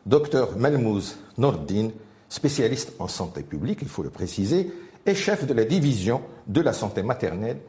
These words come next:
et infantile au ministère de la Santé publique. Luis Moura, en mille neuf cent vingt-sept, il y avait deux milliards de personnes.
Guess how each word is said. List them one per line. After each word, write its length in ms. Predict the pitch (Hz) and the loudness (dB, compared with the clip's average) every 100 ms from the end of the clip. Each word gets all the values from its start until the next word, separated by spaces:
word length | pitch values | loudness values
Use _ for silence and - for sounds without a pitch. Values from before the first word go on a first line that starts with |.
| - | -6
et 80 | 123 | -2
infantile 580 | 135 117 104 98 117 113 - - - - | 0 0 -4 -4 -4 -4 -8 -20 -12 -2
au 100 | 120 | 0
ministère 480 | 110 101 - 123 - - | 2 0 0 0 0 -2
de 120 | 101 | 0
la 140 | 107 | 0
Santé 280 | - 71 - | -2 -4 -6
publique. 420 | - - - - - - - _ _ _ - - _ _ _ - | -12 -14 -14 -14 -18 -18 -20 _ _ _ -20 -20 _ _ _ 0
Luis 240 | 196 269 139 | 2 2 2
Moura, 440 | 101 67 - - - _ _ _ _ _ _ _ _ _ _ | 0 0 -4 -10 -20 _ _ _ _ _ _ _ _ _ _
en 80 | 139 | 4
mille 140 | 185 214 | 4 2
neuf 140 | 214 | 2
cent 180 | - 214 | 2 2
vingt-sept, 680 | 175 170 - 214 214 - - - - - - - _ _ _ _ _ | 2 0 2 0 0 -12 -16 -20 -20 -20 -20 -20 _ _ _ _ _
il 100 | 82 | 0
y 40 | 98 | 0
avait 160 | 98 | 2
deux 160 | 123 143 | 2 2
milliards 420 | 131 107 120 131 | 4 2 2 2
de 100 | 95 | -2
personnes. 480 | 98 90 - - - | -2 -4 -4 -12 -16